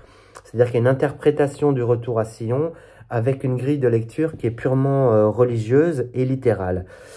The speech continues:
Et ce sionisme politique, c'est celui qui a produit la colonisation en Cisjordanie et qui est en train,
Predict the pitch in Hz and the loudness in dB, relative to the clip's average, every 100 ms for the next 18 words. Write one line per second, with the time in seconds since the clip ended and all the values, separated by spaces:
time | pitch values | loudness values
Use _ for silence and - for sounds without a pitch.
0 | - - - 107 104 113 123 117 117 107 | -20 -18 -6 -6 -4 -4 -4 -2 -2 -2
1 | 98 101 101 156 - - 120 113 113 101 | -4 -6 -6 -8 -8 -8 -4 -4 -2 -2
2 | - - 107 110 98 110 107 101 98 107 | -4 -6 -2 0 0 0 -2 -2 -6 -8
3 | - 95 95 104 117 156 165 110 117 104 | -8 -8 -6 -2 0 0 0 -4 -2 -2
4 | 101 - 123 139 | -2 -4 -2 -2